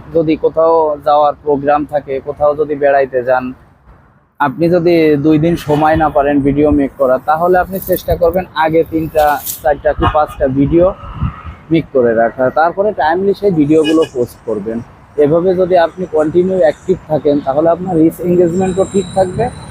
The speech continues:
আপনার সব কিছুই ঠিক থাকবে। আর রিচ এনগেজমেন্ট যদি ঠিক থাকে, তাহলে সে আপনার আইডি, যে কোনো ভিডিও আপনি পোস্ট করেন, সেগুলো আপনার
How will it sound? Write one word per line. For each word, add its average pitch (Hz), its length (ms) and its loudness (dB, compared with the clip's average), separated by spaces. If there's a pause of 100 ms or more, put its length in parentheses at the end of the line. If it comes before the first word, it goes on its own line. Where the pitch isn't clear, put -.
(240)
আপনার 180 260 -2
সব 165 300 -2
কিছুই 170 320 0
ঠিক 147 100 -10 (100)
থাকবে। 131 260 0
আর 135 120 2
রিচ 170 340 -2
এনগেজমেন্ট 190 560 0
যদি 190 180 2 (100)
ঠিক 185 220 0
থাকে, 143 300 -2 (440)
তাহলে 180 380 2
সে 185 180 2
আপনার 180 340 0
আইডি, 165 320 0
যে 180 320 0
কোনো 202 460 2 (340)
ভিডিও 185 300 2
আপনি 196 260 0 (100)
পোস্ট 185 280 -6
করেন, 196 240 -2
সেগুলো 180 380 0
আপনার 202 260 -2